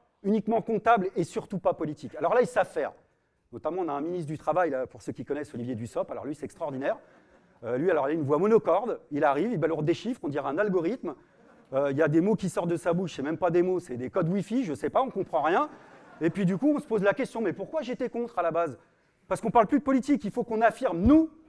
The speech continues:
nos vérités à leur vérité. Par exemple, première la palissade, on vieillit plus longtemps, faut travailler plus longtemps. Ça paraît presque logique. Nous inversons la proposition. Si nous vivons plus longtemps,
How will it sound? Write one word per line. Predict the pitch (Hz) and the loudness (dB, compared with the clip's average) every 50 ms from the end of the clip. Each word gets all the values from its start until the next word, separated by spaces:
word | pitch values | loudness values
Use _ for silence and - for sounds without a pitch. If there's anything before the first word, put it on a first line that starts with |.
| _ _ _ - - - - | _ _ _ -20 -20 -10 -2
nos | 139 175 226 294 311 311 | 2 6 8 8 8 6
vérités | 254 294 269 269 262 214 - 269 285 285 - - | 6 4 2 2 2 2 2 0 0 -2 -2 2
à | - 214 214 208 | 4 6 6 6
leur | 208 226 277 285 294 269 147 143 | 10 12 12 12 12 12 8 2
vérité. | 120 147 156 135 139 - 143 127 - _ _ _ _ _ _ _ - | 0 -2 0 0 0 -2 -2 -4 -4 _ _ _ _ _ _ _ 6
Par | 247 247 247 | 8 8 8
exemple, | 262 226 190 262 277 247 - | 8 6 6 4 2 0 2
première | - 262 247 262 269 240 | 4 4 4 4 4 4
la | 247 240 | 4 4
palissade, | - 254 240 240 208 - 240 226 196 147 120 - - _ _ _ _ _ _ _ _ _ _ _ _ _ - | 4 4 2 2 2 4 4 4 6 4 0 -6 -12 _ _ _ _ _ _ _ _ _ _ _ _ _ 0
on | 180 202 240 262 262 240 | 2 2 4 4 2 2
vieillit | 180 202 214 254 262 247 214 247 240 | 2 4 4 6 6 6 6 6 4
plus | 202 - 220 269 285 | 4 4 6 6 8
longtemps, | 285 277 269 - - 262 262 277 247 208 | 8 6 6 4 4 4 4 2 0 -2
faut | - - 233 | -2 0 0
travailler | 233 - - 208 196 202 190 185 196 190 196 180 _ _ _ _ _ _ | 2 2 4 4 6 6 6 6 4 2 0 0 _ _ _ _ _ _
plus | - 170 | -4 -2
longtemps. | 156 147 143 131 139 110 101 _ _ _ _ _ _ _ - | -2 -2 -2 -6 -10 -14 -16 _ _ _ _ _ _ _ -2
Ça | - - 202 | 2 4 4
paraît | 190 - 214 196 208 196 | 6 6 6 4 4 2
presque | - - 202 - - 196 | 2 -2 -4 -2 -2 -2
logique. | 175 175 151 156 160 - - _ _ _ _ - | -2 -2 -2 -4 -6 -8 -12 _ _ _ _ -4
Nous | 165 214 240 220 240 | 0 0 4 6 6
inversons | 277 269 233 262 - - - 247 | 6 6 4 2 2 0 -2 0
la | 254 233 - | 2 2 2
proposition. | - 226 - 220 220 190 196 190 - 202 180 151 - _ _ _ _ _ _ _ _ _ _ _ _ _ _ _ _ _ _ _ | 2 0 -2 -2 -2 -4 -4 -6 -6 -8 -8 -8 -10 _ _ _ _ _ _ _ _ _ _ _ _ _ _ _ _ _ _ _
Si | - - - 240 | -6 0 2 4
nous | 240 262 277 240 | 6 6 6 6
vivons | 220 262 247 277 269 254 | 6 6 4 4 2 2
plus | - 247 294 294 | 2 4 4 6
longtemps, | 302 269 226 - 220 214 208 - | 6 4 4 4 4 2 2 -2